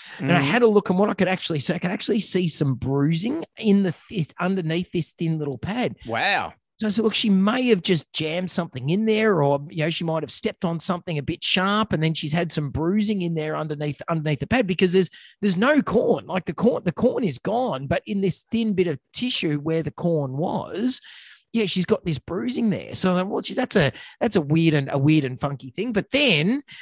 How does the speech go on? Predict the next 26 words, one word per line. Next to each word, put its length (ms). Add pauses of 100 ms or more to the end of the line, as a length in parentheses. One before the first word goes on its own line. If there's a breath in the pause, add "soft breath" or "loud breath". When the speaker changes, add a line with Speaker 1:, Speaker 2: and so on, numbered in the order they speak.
(160 loud breath)
Speaker 1:
then 200
that 180
got 180
me 100
talking 380
because, 260
you 60
know, 160
I'm 80
a, 100 (460)
it 180
was 180
my, 160
the, 100
my 100
last 380
consult, 460
Lewis, 280
and 80
I've 100
known 220
these 160
people 320
for 140
a 20
good, 200